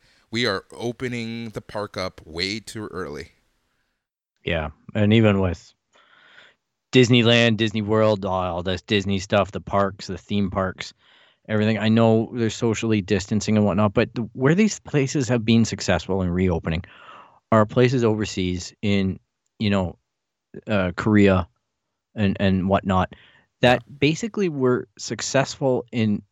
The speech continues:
Speaker 2: really downplaying the virus.
Speaker 1: Yeah.
Speaker 2: I'm not gonna say they eradicated it, but they did a lot better at it than America did.
Speaker 1: Yeah.
Speaker 2: All right? And I'm not saying that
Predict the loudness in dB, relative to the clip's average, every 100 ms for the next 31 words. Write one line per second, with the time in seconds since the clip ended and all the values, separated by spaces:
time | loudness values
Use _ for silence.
0 | _ -4 4 4 4 2 2 2 0 -2
1 | -4 -4 -4 -6 -6 -10 -20 _ _ -10
2 | -2 -2 0 -2 0 2 2 0 2 0
3 | 0 -4 -8 -8 -10 _ -6 -6 -6 _
4 | _ _ _ _ -14 -2 0 2 0 2
5 | 0 0 2 2 2 -2 -2 -4 -4 -8
6 | -10 -10 -10 -6 -4 -6 -10 -16 -14 -8
7 | -8 -10 _ _ _ -10 -4 -2 -2 -4
8 | _ _ -2 2 4 4 4 2 0 0
9 | 2 2 0